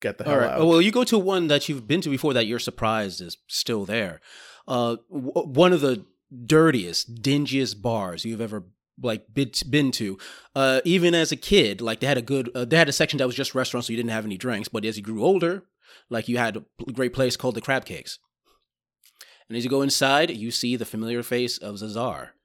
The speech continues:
Speaker 2: An old, uh, crankly looking, uh, alien. He sort of, he sort of looks like a lobster, but with a massive gray beard, even grayer and longer than when you rem-, when you were last there.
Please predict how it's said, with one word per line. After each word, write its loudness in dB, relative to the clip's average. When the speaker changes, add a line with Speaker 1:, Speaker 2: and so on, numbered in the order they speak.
Speaker 2:
An -4
old, 6
uh, -6
crankly -2
looking, -4
uh, -4
alien. 0
He -4
sort 4
of, 2
he -2
sort 0
of 2
looks 2
like 4
a -2
lobster, -2
but -2
with -2
a -4
massive 0
gray 0
beard, -2
even 2
grayer 2
and -2
longer 0
than -2
when -2
you 0
rem-, -4
when -4
you -2
were -6
last -8
there. -14